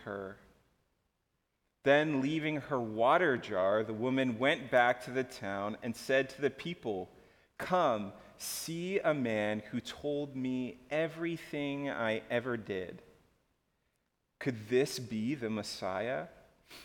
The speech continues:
And they came out of the town and made their way to him. Meanwhile, his disciples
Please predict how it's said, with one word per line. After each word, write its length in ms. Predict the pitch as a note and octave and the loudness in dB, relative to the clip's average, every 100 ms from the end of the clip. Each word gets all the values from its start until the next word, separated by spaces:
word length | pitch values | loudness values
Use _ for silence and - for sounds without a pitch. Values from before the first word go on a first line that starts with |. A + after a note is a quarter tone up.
| - - | -12 -2
And 140 | A#2+ | 4
they 120 | C3+ | 6
came 500 | B2+ - D3 D#3 E3 | 4 -2 0 0 4
out 160 | C#3+ C#3+ | 4 4
of 100 | C#3+ | 0
the 80 | C3+ | -6
town 560 | - B2 A2 A2+ A#2 - | -4 -2 0 0 -2 -4
and 160 | G#2+ | -4
made 240 | A2 A#2+ A2+ | 0 -2 0
their 160 | A2 | -2
way 260 | G2+ A#2 B2+ | 0 0 0
to 140 | A#2 G#2 | -2 -8
him. 420 | G#2 F#2+ G2 A#2+ - - _ _ _ _ _ _ _ - | -6 -6 -8 -14 -18 -20 _ _ _ _ _ _ _ 0
Meanwhile, 600 | D3 F3+ C#3+ B2 A#2 B2 | 2 4 8 8 8 6
his 180 | C3+ B2 | 2 -8
disciples 640 | B2 - C3 D3+ D3 B2+ | -10 4 4 6 2 -2